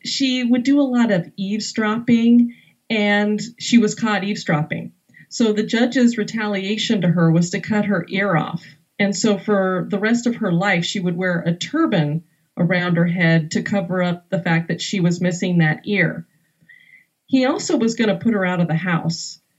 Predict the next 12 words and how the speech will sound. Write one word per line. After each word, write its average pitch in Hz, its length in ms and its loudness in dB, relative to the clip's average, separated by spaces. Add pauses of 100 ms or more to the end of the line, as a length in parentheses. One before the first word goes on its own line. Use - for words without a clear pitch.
(440)
And 190 240 0
she 277 140 4
was 247 160 4
really 208 180 2
worried 185 260 0
about 165 280 -2
losing 196 260 -2
that 165 180 0
position, 190 480 -2
but 180 140 -4
she 311 300 -2
thought, 202 360 0